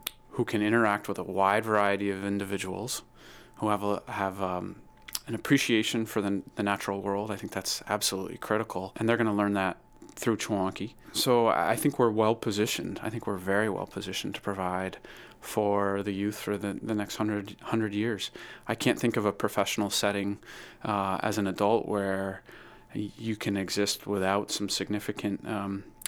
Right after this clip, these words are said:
team player skills. I, you know, every company, every corporation, every small business needs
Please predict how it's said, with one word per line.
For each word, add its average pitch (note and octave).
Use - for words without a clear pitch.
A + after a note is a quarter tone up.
team A2
player G#2
skills. G2+
I, F#2+
you G#2+
know, G#2
every G2+
company, G2+
every G2
corporation, G2
every G#2
small G2+
business G#2
needs G2